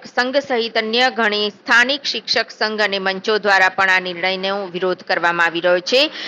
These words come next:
આ વિવાદને લઈને એચ ટી એ ટી શિક્ષકોએ પોતાના અધિકારો માટે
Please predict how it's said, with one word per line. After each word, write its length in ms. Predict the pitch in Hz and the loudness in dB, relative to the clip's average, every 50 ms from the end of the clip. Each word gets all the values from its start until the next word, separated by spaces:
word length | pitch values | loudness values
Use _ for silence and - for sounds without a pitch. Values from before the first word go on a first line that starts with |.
| - - - | -12 -2 0
આ 80 | - | 0
વિવાદને 560 | 226 208 233 226 214 247 254 277 - 277 285 277 | 0 2 0 2 4 4 4 4 4 0 0 0
લઈને 360 | 269 247 233 233 233 226 - - | 0 -2 0 -2 -2 -2 0 0
એચ 320 | 226 247 247 247 - - - | 0 0 0 -2 -6 -10 -8
ટી 280 | 285 262 269 285 269 240 | -8 -6 -6 -2 0 0
એ 80 | 214 | 0
ટી 200 | 208 214 233 226 | 0 -2 -6 -6
શિક્ષકોએ 640 | 226 - - 202 - - 226 214 - 220 214 214 226 | -6 -6 -6 -4 -4 -4 -4 -2 0 2 2 2 0
પોતાના 380 | 220 240 220 - 202 196 190 190 | 0 -2 -2 0 0 0 0 0
અધિકારો 520 | 185 185 196 196 - 226 240 247 269 294 | -2 -2 -6 -2 2 2 4 4 4 4
માટે 360 | 277 254 208 185 - 175 160 | 4 2 0 0 0 -6 -10